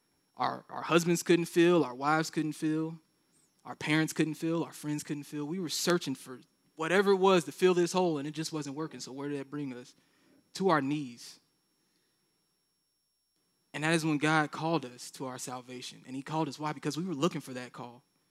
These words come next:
He called and we answered. So we all know what it's like to feel longing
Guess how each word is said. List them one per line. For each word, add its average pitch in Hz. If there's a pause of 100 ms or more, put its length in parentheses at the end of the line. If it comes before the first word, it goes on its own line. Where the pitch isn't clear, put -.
(420)
He 165
called 170
and 139
we 139
answered. 139 (1000)
So 151
we 165
all 185
know 170
what 151
it's 135
like 143 (600)
to 139
feel 147 (1400)
longing 135